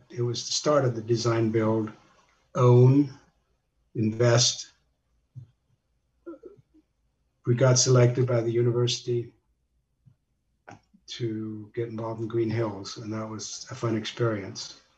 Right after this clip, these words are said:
That led us into the construction management, and then that became, um, job,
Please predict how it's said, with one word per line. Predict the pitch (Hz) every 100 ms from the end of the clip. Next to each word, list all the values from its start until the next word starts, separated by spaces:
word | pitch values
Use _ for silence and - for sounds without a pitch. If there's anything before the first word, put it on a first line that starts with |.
| _ _ _ _ _ _ _ _ _ _ -
That | 127 135
led | 139 127
us | 123
into | 120 113 110
the | -
construction | - - 110 - 110
management, | 120 127 139 147 151 143 - - _ _ _ _ _ _ _ _ _
and | 110 110
then | 110 110
that | 120 123
became, | 120 - 110 110 107 110 - _ -
um, | 110 104 101 - _ _ _ _ _ _ _ _ _ _ _ _ _ _ _ _ _ _ _ _ _ _ _ _ _ _
job, | 117 120 113 113